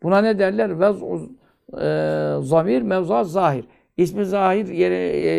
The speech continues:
yani vez'ul, vez'u zahir, mevka zamir. Zamirle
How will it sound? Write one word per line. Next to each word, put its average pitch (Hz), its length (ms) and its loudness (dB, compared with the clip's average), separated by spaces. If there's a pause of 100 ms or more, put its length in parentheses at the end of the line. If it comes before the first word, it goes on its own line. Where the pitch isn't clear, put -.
(120)
yani 170 340 2
vez'ul, 190 500 0 (320)
vez'u 202 300 2
zahir, 226 420 -2 (320)
mevka 190 400 2
zamir. 151 320 -2
Zamirle 214 640 0